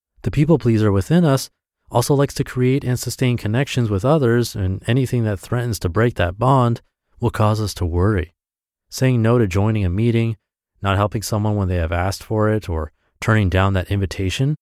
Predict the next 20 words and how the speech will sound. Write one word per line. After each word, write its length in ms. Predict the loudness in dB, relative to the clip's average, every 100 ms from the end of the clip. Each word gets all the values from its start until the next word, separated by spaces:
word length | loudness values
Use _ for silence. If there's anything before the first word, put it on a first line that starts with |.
| _ _ -2
creates 280 | -2 0
a 20 | -2
sense 240 | -2 -2
of 100 | -6
panic. 460 | -4 0 0 -2 _ _ _ _ _
So 160 | -6 -2
in 120 | 0
the 140 | 0 2
end, 340 | 2 0 -2
we 260 | -2 -2 -2
take 220 | -4 -6
the 140 | -4
easy 200 | -4 -2
way 240 | 0 0 0
out, 440 | 0 -2 -6 -14 _ _
the 180 | -8 -4
path 300 | -2 0 -2
of 100 | -4
least 240 | -4 -4
resistance, 580 | -4 -2 -2 0 -2